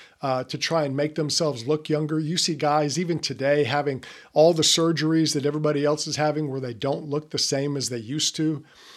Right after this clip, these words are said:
Or you hear of people doing these strange things about replacing their organs and doing stuff like this. And then if they can't do it physically, they just try to do it with their legacy. They try to earn all this money.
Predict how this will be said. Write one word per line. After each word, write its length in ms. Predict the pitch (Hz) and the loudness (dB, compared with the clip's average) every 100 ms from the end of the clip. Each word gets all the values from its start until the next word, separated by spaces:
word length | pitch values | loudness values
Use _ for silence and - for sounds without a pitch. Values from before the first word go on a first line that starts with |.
| - - - | -20 -8 4
Or 220 | 196 202 | 6 6
you 180 | 175 160 | 4 2
hear 260 | 156 190 | 4 4
of 120 | 170 - | 2 0
people 280 | 180 175 | -4 -2
doing 360 | 143 165 170 165 | 0 2 2 2
these 200 | 139 131 | 0 0
strange 520 | - 165 170 175 - | 0 0 0 0 0
things 260 | 175 175 156 | 0 0 0
about 260 | 143 139 | 0 0
replacing 600 | 135 - 151 160 - 170 147 | -2 -6 -2 0 0 0 0
their 160 | 135 | -2
organs 720 | 135 139 156 151 151 151 151 | 0 2 2 2 0 0 -2
and 140 | 139 120 | -2 -2
doing 240 | 151 156 | -2 0
stuff 280 | - 165 151 | -2 -4 -4
like 260 | 151 131 - | -6 -4 -2
this. 340 | 156 151 - - - - - _ - | 0 0 -6 -12 -20 -20 -20 _ 4
And 100 | 247 | 6
then 100 | 269 | 6
if 120 | 247 | 6
they 100 | 202 | 4
can't 300 | 226 247 214 | 6 4 6
do 80 | 202 | 2
it 160 | 190 | 4
physically, 480 | 220 208 208 170 160 | 4 4 0 0 2
they 120 | 165 | 2
just 220 | 170 - | 0 -2
try 220 | - 202 180 | 2 2 4
to 80 | |
do 180 | 165 170 | 2 0
it 60 | 165 | 0
with 160 | 156 | -2
their 140 | 151 135 | 0 0
legacy. 680 | 127 139 139 - - 107 - - - - _ | -2 -4 -4 -6 -6 -12 -14 -20 -20 -20 _
They 140 | - 151 | -2 0
try 280 | - 185 185 | 4 4 4
to 180 | 151 - - _ _ _ _ 208 | 0 -6 -20 _ _ _ _ 0
earn 280 | 196 185 170 | 4 6 6
all 280 | 175 180 170 | 6 6 4
this 200 | 156 143 | 2 0
money. 460 | 139 156 131 107 | 2 2 2 -6